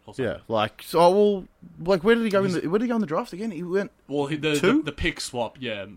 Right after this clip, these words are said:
Speaker 2: Yeah.
Speaker 1: Atlanta. So I think technically fourth or fifth. But, um,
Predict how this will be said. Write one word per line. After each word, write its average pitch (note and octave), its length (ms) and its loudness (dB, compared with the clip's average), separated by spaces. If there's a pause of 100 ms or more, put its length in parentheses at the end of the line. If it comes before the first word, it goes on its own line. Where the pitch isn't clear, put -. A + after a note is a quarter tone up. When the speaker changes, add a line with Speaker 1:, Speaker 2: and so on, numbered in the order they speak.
Speaker 2:
Yeah. C3+ 240 4
Speaker 1:
Atlanta. G#2 460 -8
So A#2 200 -6 (240)
I A#2 60 -10
think B2 180 -8
technically G#2 320 -16
fourth - 520 -18 (260)
or G#2 100 -10
fifth. - 380 -20 (400)
But, B2+ 300 -2 (120)
um, C3 440 0